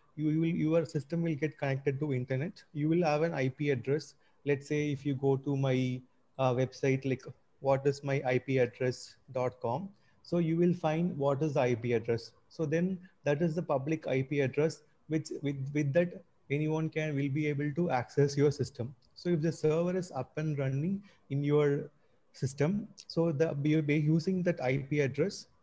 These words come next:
they will be able to access your website. But you may be in a situation that you cannot have a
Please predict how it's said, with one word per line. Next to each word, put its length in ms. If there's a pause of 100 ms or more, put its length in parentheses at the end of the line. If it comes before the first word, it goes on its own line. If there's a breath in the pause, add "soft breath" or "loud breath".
they 200
will 140
be 200
able 220
to 100
access 400
your 120
website. 500 (440)
But 200 (320)
you 100
may 160
be 160
in 120
a 40
situation 720
that 240 (240)
you 80
cannot 400
have 240
a 300